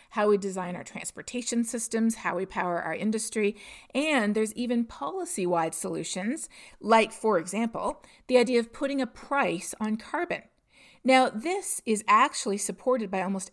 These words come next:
every economist in the world, including the two who won the Nobel Prize for Economics two years ago for their work on carbon pricing, because it's a free market solution. You're not telling people, "Oh, you're not allowed to drive a Hummer." You say, "Absolutely, if you want to drive a Hummer, you can,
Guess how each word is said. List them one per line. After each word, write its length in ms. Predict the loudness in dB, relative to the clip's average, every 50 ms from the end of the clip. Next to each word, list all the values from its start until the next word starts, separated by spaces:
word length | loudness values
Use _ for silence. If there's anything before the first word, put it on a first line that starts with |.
| _ -4
every 360 | -4 -4 -2 -2 -2 0 0
economist 560 | -2 -2 -4 -4 -2 -2 -2 -2 -4 -4 -6
in 80 | -8 -8
the 80 | -6 -4
world, 260 | 0 2 2 2 2
including 380 | 0 -4 -4 -2 0 2 2
the 80 | 0 0
two 220 | -2 -2 -4 -2
who 100 | -2 -2
won 220 | -2 -2 -2 -2 -2
the 40 | -4
Nobel 340 | -2 -2 -2 0 0 0
Prize 360 | -2 0 0 2 2 2 0 -2
for 80 | -8
Economics 520 | -8 -4 -2 -2 0 2 2 0 0 -2 -8
two 140 | -6 -6
years 240 | -4 0 0 0 0
ago 180 | 2 2 0 0
for 280 | 0 2 2 2 4
their 120 | 4 4 4
work 220 | 4 2 2 2
on 140 | 0 -4 -2
carbon 320 | 2 2 2 2 0 -4
pricing, 480 | 2 4 4 4 4 2 -4 -4 -6 -6 -8 -10 -18 -16 -16 -16 -18 -14 -6 -6
because 340 | -6 -2 2 2 2 2
it's 200 | 2 -2 -2 -2
a 40 | -4
free 240 | -6 -6 -4 -4 -2
market 400 | 0 0 -2 -2 -2 -6 -6 -6
solution. 480 | -4 -4 -4 -4 -4 -4 -4 -2 -2 0
You're 100 | 0 2
not 160 | 0 0 -2
telling 300 | -2 -4 -2 0 0 0
people, 260 | -2 -4 -2 0 0
"Oh, 140 | 2 2 2
you're 160 | 0 0 -2
not 180 | -4 -4 -6 -6
allowed 380 | -4 0 2 4 4 4 4
to 100 | 2 -2
drive 220 | -4 -4 -4 -4 -4
a 60 | -8
Hummer." 340 | -10 -10 -8 -6 -6 -6 -6 -10 -20 -20 -16 -8
You 120 | -6 -2
say, 160 | 2 4 4
"Absolutely, 640 | 6 6 6 4 4 -2 -6 -4 -4 -4 -2 -2 -2 -2
if 100 | -2 -2
you 140 | -4 -4
want 300 | -4 -4 -2 -2 -4 -4
to 80 | -4 -2
drive 200 | 0 0 2 0
a 40 | -2
Hummer, 220 | -4 -2 -2 -2
you 140 | -4 -4 -8
can, 520 | -10 -10 -10 -6 -6 -4 -6 -6 -8 -10